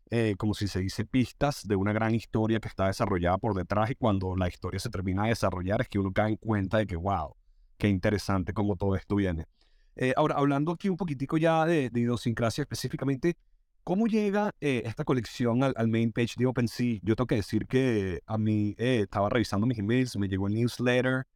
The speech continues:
y cuando lo vi me, me, o sea, me, me,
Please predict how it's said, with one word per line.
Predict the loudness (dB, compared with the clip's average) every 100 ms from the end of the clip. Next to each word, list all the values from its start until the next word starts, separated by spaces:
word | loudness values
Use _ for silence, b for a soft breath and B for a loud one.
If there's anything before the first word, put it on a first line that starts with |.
| _ _ -8
y | -4
cuando | 0 2 2
lo | 0 0
vi | 0 0
me, | 0 0 0 -2 -4 -2
me, | -2 -2 -6 -10
o | -8
sea, | -2
me, | 0 0 -2
me, | -4 -10